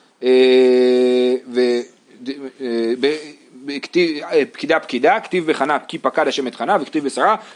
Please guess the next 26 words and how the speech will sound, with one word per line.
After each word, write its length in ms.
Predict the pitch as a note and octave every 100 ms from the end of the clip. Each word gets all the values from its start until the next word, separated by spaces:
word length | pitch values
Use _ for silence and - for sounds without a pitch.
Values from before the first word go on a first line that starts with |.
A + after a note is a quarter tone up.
| -
והשם 300 | - G#3+ G3+
את 100 | -
פקד 400 | - B2+ D#3 D3+
את 80 | -
שרה 320 | A2 D3 F3 - - -
בראש 360 | G#2 C3+ F#3
השנה. 420 | E3 - A#2+ G2+ E2 - _
זה, 180 | C#3 E3
וכשם 640 | D#3 E3 E3 E3+ E3+ F#3+ F#3
פקד 100 | D#3+
את 100 | C#3
שרה, 140 | F3+
נקודה. 380 | D#3 C3+ A#2 F2 - _
בסדר, 220 | - G#3
אז 140 | E3+ C#3
הוכחנו 400 | C3+ F3+ F#3 D#3
ש-, 100 | D3 D3 -
שהם 420 | - D3 D3 C#3 B2
כולם 220 | D3 D3+
נפקדו 240 | - D3+
בראש 220 | D3 C3+
השנה, 260 | A2+ A#2 E3+
אני 100 | C#3
מצד-, 300 | A2+ - A2+ A2+
אני 200 | A2 G#2+
מזדרז. 460 | G2+ G2+ C3+ F#3